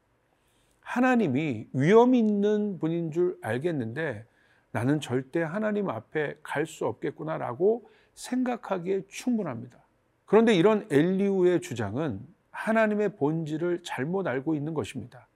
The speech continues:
대자연을 다스리는 하나님의 전능하심은 하나님 존재의 권위에 관한 것입니다.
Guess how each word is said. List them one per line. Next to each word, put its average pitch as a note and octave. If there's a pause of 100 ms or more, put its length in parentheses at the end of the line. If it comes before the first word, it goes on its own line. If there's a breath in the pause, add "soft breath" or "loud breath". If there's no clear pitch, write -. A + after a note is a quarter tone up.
(760)
대자연을 F3
다스리는 D#3+
하나님의 E3
전능하심은 D3 (520)
하나님 G3 (100)
존재의 E3+
권위에 G#3
관한 D#3
것입니다. A2+